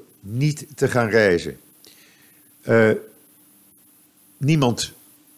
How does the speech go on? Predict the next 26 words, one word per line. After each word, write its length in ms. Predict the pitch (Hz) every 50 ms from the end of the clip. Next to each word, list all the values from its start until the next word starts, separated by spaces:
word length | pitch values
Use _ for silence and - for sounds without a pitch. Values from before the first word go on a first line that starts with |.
| _ _ _ -
doet 280 | - 85 - 143 113
dat 240 | - 113 101 95 -
eigenlijk. 460 | 127 104 95 90 85 92 92 82 82
Niemand 340 | 104 117 135 131 123 113 -
gaat 260 | - - 104 98 90
reizen. 580 | 90 101 101 95 90 87 85 - 85 80 - -
Ik 140 | 104 95 - -
ken 180 | - 123 113
maar 140 | 101 101 92
weinig 300 | 90 110 113 113 107 101
mensen 420 | 92 107 101 101 95 - 117 95 90
die 320 | 98 98 98 95 - - - -
zeggen: 340 | - - 117 104 - 104
"Nou, 480 | 90 95 90 90 87 87 87 85 85 -
ik 100 | 85 -
trek 200 | - 101 90 -
me 80 | - 87
er 120 | 82 82
niets 200 | 85 82 78 -
van 140 | - 90 82
aan, 180 | 82 85 80
ik 80 | 78 73
ga 120 | - -
reizen." 440 | 78 73 87 98 95 87 82 - 82
Dat 140 | 82 110 104
heeft 300 | 117 117 110 107 - -